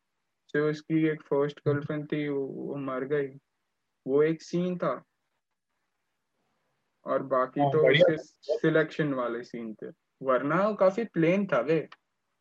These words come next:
Speaker 2: सही बात।
Speaker 1: हेलो।
Speaker 2: अभी ठीक है क्या?
Speaker 1: हम्म।
Speaker 2: <clears throat> हाँ, तो वो एके वर्सेस एके कॉन्ट्रोवर्सी सुना तूने?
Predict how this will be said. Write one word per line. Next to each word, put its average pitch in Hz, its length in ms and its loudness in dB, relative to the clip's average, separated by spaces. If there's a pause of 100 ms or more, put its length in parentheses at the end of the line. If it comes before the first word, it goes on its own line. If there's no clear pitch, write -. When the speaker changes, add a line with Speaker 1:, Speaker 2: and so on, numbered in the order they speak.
(1040)
Speaker 2:
सही 156 340 -4
बात। 143 220 0 (4000)
Speaker 1:
हेलो। 135 280 2 (580)
Speaker 2:
अभी 151 140 12
ठीक 175 160 8
है 165 80 12
क्या? 165 120 12 (520)
Speaker 1:
हम्म। 147 240 -4 (240)
Speaker 2:
<clears throat> 196 420 8 (1500)
हाँ, 160 140 12
तो 160 160 8
वो 160 200 12
एके 147 260 6
वर्सेस 156 280 8
एके 156 220 6
कॉन्ट्रोवर्सी 156 680 6
सुना 175 220 6
तूने? 135 360 4